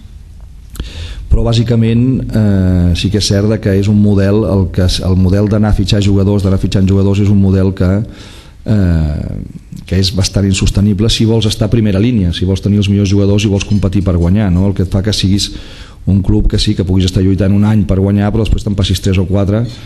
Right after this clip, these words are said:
eh, pues estan a mitja taula i després puguis estar un altre any, no? Eh, jo crec que el model bo, el model que funciona, és el model que nosaltres hem implantat. És un model que,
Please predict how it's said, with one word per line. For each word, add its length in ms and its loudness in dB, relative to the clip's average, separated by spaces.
eh, 720 2
pues 200 0
estan 240 0
a 60 2
mitja 260 0
taula 280 0
i 60 0
després 240 -2
puguis 220 0
estar 200 -4
un 80 0
altre 280 0
any, 100 0
no? 120 -2
Eh, 340 0
jo 80 0
crec 180 -2
que 60 0
el 80 -2
model 320 2
bo, 420 0
el 100 0
model 280 2
que 120 -2
funciona, 500 0
és 80 0
el 100 2
model 200 2
que 120 0
nosaltres 380 0
hem 100 2
implantat. 460 0
És 80 2
un 100 4
model 280 2
que, 160 0